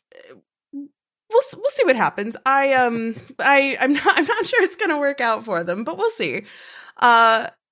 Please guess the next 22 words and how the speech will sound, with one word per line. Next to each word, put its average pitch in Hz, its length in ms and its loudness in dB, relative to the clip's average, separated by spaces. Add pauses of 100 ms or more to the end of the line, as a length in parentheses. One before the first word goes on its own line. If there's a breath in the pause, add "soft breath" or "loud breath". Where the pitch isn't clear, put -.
third 349 480 0
is 269 400 2
Laura 262 560 2
Rona 247 360 0
Woodflower. 185 920 -4
Uh, 175 240 2
she - 200 -6
goes 208 240 -2
by 247 180 4
Laura. 175 520 2 (300 loud breath)
She's 220 240 0
an 220 200 2
elven 214 440 2
sage. 175 680 -2 (340 loud breath)
Um, 233 280 0
she's 254 280 -4
very 320 260 2
soft. 214 680 2
She's 208 280 -4
very 247 580 0
gentle. 185 720 0 (340 loud breath)
Um, 196 480 2